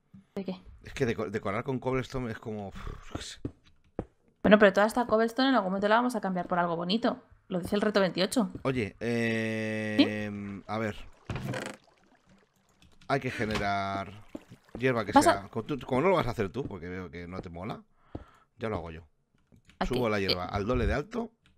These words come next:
Speaker 2: hasta conseguir la calabaza.
Speaker 1: Bueno, pero, pero estoy ampliando el suelo.
Speaker 2: Ya, es que no nos hace falta ampliar el suelo por abajo. Ah,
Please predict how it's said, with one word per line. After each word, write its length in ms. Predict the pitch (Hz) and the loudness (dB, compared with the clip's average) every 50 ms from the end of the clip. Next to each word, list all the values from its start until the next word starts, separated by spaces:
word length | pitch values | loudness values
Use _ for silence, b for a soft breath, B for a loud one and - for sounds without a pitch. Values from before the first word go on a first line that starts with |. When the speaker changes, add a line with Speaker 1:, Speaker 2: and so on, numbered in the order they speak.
| _ _ _ _ _ _ _ - - _ _ _ _ _ _ _ | _ _ _ _ _ _ _ -20 -20 _ _ _ _ _ _ _
Speaker 2:
hasta 180 | - - - 104 | -12 -10 -8 -8
conseguir 260 | 90 95 107 104 95 95 | -8 -8 -6 -6 -4 -4
la 80 | 92 | -4
calabaza. 400 | 82 85 - - 87 87 - 104 98 - - - _ _ _ _ - - - - - - - - - - - - _ _ _ _ - - - - - - - - - - - _ - - - - _ _ _ - - - - - _ _ _ _ _ | -4 -2 -2 -2 -2 -4 -6 -8 -10 -12 -12 -14 _ _ _ _ -8 -4 -4 -4 -4 -6 -10 -10 -10 -10 -12 -12 _ _ _ _ -4 -4 -4 -4 -6 -8 -10 -12 -14 -14 -12 _ -10 -10 -10 -14 _ _ _ -10 -8 -8 -8 -10 _ _ _ _ _
Speaker 1:
Bueno, 180 | - 208 214 220 | 6 8 8 8
pero, 380 | 220 226 220 214 202 - - - | 8 8 8 8 6 4 2 0
pero 160 | - 208 208 | 2 2 2
estoy 300 | 208 202 - 214 214 220 | 2 2 2 2 4 4
ampliando 680 | 226 226 247 247 254 254 254 254 247 247 240 226 220 | 4 6 6 6 8 8 8 8 6 6 6 4 4
el 200 | 202 202 208 208 | 2 0 -2 -4
suelo. 460 | 214 - - 233 247 269 294 262 208 220 - _ _ _ _ | -4 0 2 2 4 4 4 2 0 -2 -8 _ _ _ _
Speaker 2:
Ya, 160 | - 110 127 | -8 -6 -4
es 160 | 110 107 107 | -4 -4 -4
que 80 | - 139 | -4 -4
no 60 | 165 | -4
nos 160 | 175 156 135 | -4 -4 -4
hace 160 | 120 - 110 | -6 -6 -6
falta 180 | 98 98 92 85 | -4 -4 -4 -4
ampliar 180 | 90 76 95 98 | -6 -6 -8 -8
el 60 | 95 | -8
suelo 180 | - 95 92 85 | -6 -6 -6 -6
por 100 | 92 87 | -8 -8
abajo. 260 | 85 101 117 - - - | -8 -10 -12 -12 -12 -12
Ah, 100 | - | -12